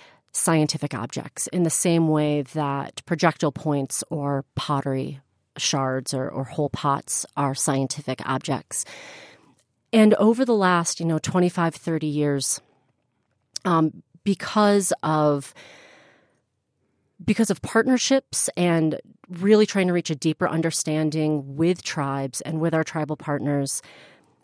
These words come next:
shifting has, thinking has shifted in the archaeological community, and that we really view these remains as the people that they were. They're not scientific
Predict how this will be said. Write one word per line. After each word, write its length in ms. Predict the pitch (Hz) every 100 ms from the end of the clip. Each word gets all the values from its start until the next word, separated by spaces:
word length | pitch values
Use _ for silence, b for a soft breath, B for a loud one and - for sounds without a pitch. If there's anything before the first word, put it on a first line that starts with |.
| b -
shifting 460 | - 247 - 240
has, 460 | 185 180 165 151 - - _ -
thinking 480 | - - 220 214 220
has 160 | 160 160
shifted 580 | - 302 - - 156 147
in 160 | 160
the 120 | 160
archaeological 580 | 151 - 151 143 - 156
community, 640 | - 156 147 143 143 143 -
and 200 | 165 160
that 260 | 156 147 - _ _ _ _ _ _ -
we 220 | 180 185
really 380 | 143 214 233 214
view 340 | 165 170 180
these 180 | 165 156
remains 480 | 156 151 147 143 139 -
as 180 | 139
the 100 | -
people 320 | - 135 - 123
that 160 | -
they 100 | 101
were. 320 | - - - _ B B B B
They're 180 | - 170
not 440 | 160 156 160 156 -
scientific 1040 | - - 143 143 131 143 - - - -